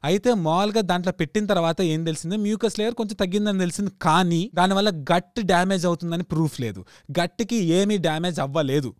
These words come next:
అయితే ఈ రిలేటెడే ఇంకో స్టడీ చెప్తాను. టూ థౌజండ్ ఫోర్టీన్ లో నేచర్ జర్నల్ వాళ్ళు ఒకటి పబ్లిష్ చేశారు స్టడీని, అది హార్వర్డ్ వాళ్ళు చేశారు. దాని పేరేంటంటే Diet Rapidly and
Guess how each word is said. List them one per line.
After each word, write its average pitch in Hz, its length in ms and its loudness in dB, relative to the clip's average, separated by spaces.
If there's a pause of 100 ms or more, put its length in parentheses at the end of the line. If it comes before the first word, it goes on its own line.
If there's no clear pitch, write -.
(100)
అయితే 233 200 0 (140)
ఈ - 20 0 (140)
రిలేటెడే 190 400 0 (180)
ఇంకో 226 280 2
స్టడీ 196 240 -2
చెప్తాను. 117 320 -10 (160)
టూ 226 100 0
థౌజండ్ 277 200 -2
ఫోర్టీన్ 208 300 2
లో 175 60 -2 (140)
నేచర్ 214 320 2
జర్నల్ 196 280 -4
వాళ్ళు 208 200 0
ఒకటి 196 240 -6
పబ్లిష్ 160 300 -2
చేశారు 123 260 -6
స్టడీని, 107 300 -8 (220)
అది 208 120 2 (100)
హార్వర్డ్ 196 520 2
వాళ్ళు 165 220 -2
చేశారు. 104 240 -8 (120)
దాని 151 200 -2
పేరేంటంటే 151 480 -2 (200)
Diet 202 220 -2 (100)
Rapidly 196 480 0
and 190 80 0